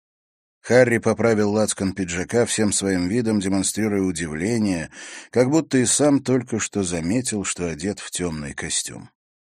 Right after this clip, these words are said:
«Вчера у нас было совещание начальников отделов», — сказал Мюллер. «Тебе какую версию, краткую или полную?»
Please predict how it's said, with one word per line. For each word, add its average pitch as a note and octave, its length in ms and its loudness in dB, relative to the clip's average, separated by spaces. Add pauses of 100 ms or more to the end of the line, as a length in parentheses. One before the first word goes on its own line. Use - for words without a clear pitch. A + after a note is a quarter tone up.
(680)
«Вчера B2+ 380 8
у C#3 40 8
нас C#3 220 6
было C#3 220 6
совещание B2 720 4
начальников A#2 760 4
отделов», — G2+ 600 4
сказал D2+ 380 -4
Мюллер. C2 440 -6 (540)
«Тебе B2+ 380 6
какую C#3 440 4
версию, G#2+ 440 4
краткую D3 500 2
или D3 100 4
полную?» B1 520 -4